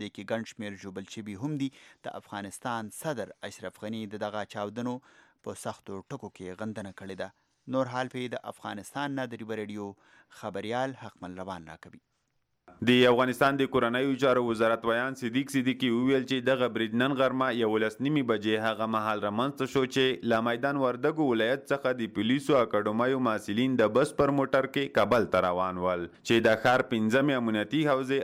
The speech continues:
Speaker 2: اړوند کلی درخیلو په سیمه کې د موټر بم تر برید لاندې راغلل.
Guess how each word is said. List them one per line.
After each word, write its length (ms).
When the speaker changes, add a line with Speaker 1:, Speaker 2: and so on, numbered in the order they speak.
Speaker 2:
اړوند 340
کلی 280
درخیلو 540
په 160
سیمه 320
کې 240
د 160
موټر 400
بم 240
تر 180
برید 280
لاندې 600
راغلل. 580